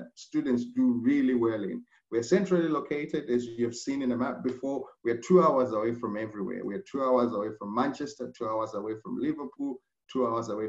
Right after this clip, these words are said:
from Newcastle, and we are thirty-five minutes away from East Midlands Airport and an hour away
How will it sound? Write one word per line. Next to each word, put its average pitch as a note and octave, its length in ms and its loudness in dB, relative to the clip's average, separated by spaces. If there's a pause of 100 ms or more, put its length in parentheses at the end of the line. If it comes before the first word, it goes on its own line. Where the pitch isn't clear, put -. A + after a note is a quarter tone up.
from G2+ 180 -4
Newcastle, C#3+ 680 0 (360)
and B2 360 4
we A#2+ 140 4
are A#2 200 -2 (140)
thirty-five D#3 640 2
minutes C#3+ 280 -2
away B2+ 340 4 (100)
from A#2 540 2 (240)
East D#3 220 -2
Midlands B2+ 440 2
Airport D#3+ 560 2
and A2 140 -6
an G#2+ 200 -8
hour C3 300 2
away B2 180 4